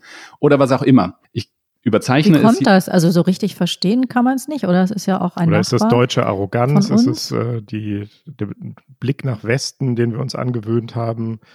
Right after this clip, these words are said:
Speaker 3: Genau, was ist die Erklärung? Wo, wie erklärst du dir das?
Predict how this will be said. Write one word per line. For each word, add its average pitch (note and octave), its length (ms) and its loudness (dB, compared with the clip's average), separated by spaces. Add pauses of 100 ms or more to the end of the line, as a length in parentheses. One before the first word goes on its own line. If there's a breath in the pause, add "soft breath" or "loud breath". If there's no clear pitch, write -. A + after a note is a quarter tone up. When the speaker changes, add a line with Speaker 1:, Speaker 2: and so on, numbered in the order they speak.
(680 soft breath)
Speaker 3:
Genau, A2+ 240 0
was G#2+ 160 -4
ist C#3+ 140 -8
die C3 60 -4
Erklärung? B2 400 -4
Wo, B2 160 -2 (100)
wie C3 180 0
erklärst C3+ 400 0
du D#3 80 0
dir C3+ 160 -2
das? - 380 -12